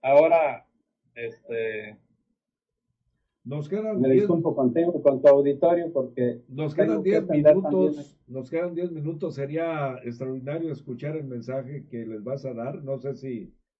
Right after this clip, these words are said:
Speaker 2: fuera posible.
Speaker 1: Déjame desconectar y que alguien pueda filmarme aquí. Dame chance de preguntar a ver si, si alguien me apoya.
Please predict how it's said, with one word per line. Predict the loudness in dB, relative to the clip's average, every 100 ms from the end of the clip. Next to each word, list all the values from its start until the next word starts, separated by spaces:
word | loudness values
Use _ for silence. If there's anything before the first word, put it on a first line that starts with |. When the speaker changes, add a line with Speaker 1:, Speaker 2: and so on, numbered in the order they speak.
| _
Speaker 2:
fuera | -6 -4 -4
posible. | -8 -12 -10 -10 -8 -10 -12 _ _ _ _ _ _ _ _ _ _ _ _ _ _ _ 2
Speaker 1:
Déjame | 4 4 2 4
desconectar | 2 4 2 2 2 6 6
y | 6
que | 2
alguien | 2 2 0 2 -2 -2
pueda | -4 0 0 0 0 -2 -4 -4 -4 -4 -6 -10 -14 _ _ _ _ _ _ _ -6
filmarme | -2 0 0 -2 -8 -12
aquí. | -10 -8 -8 -12 _
Dame | -4 0 0
chance | 0 -2 0
de | 0 0 -4 -8 _ _ _ _ _ _ _ -10
preguntar | -6 -4 8 10
a | 10
ver | 8
si, | 4 -2 0
si | 4
alguien | 4 6 0
me |
apoya. | -2 -6 -6